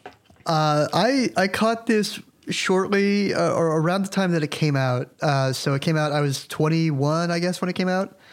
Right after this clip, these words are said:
in oh two, and, uh, and I saw it maybe a few years later. I, I had a copy of it on D V D because when I finally <laughs> saw it, hey, buddy,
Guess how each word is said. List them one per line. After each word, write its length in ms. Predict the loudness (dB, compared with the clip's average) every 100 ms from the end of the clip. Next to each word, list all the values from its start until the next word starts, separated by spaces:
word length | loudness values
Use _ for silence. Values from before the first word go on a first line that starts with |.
| -20 -20 -20 _
in 180 | -2 2
oh 120 | 2 0
two, 460 | 0 2 2 0 0
and, 200 | 2 2
uh, 340 | 2 2 0 -2 -6 -2
and 120 | 0
I 120 | 2
saw 260 | 0 0 0
it 80 | 0
maybe 160 | 0
a 60 | 0
few 160 | 0 0
years 260 | 2 0
later. 460 | 0 0 0 -2 -4 -14 -20 -20 -14 -2
I, 260 | 2 2 2
I 80 | 0
had 260 | 0 0 0
a 40 |
copy 360 | 0 -2 0 0
of 80 | 0
it 60 |
on 200 | 0 -2
D 160 | 0 0
V 160 | 0 0
D 460 | 0 0 -2 -4 -10 -6
because 460 | -2 0 2 0 -2 -4
when 100 | 0 0
I 80 |
finally 320 | 2 0 2 0
<laughs> 120 | -2
saw 80 | -2 0
it, 260 | -2 -4 -12 -20 -20 -20 _ _
hey, 80 | 0
buddy, 260 | 2 2